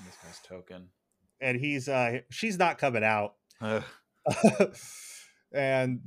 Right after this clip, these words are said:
Speaker 2: uh, one of the girls is, uh, is laughing and smiling, saying she hasn't seen a man in so long because all the men,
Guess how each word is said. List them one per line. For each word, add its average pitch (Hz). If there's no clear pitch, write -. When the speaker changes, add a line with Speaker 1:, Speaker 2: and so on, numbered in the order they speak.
Speaker 2:
uh, 131
one 156
of 151
the 147
girls 135
is, 120
uh, 113
is 120
laughing 120
and 104
smiling, 110
saying 104
she 107
hasn't 104
seen 107
a 101
man 104
in 101
so 110
long 110
because 107
all 110
the 104
men, 107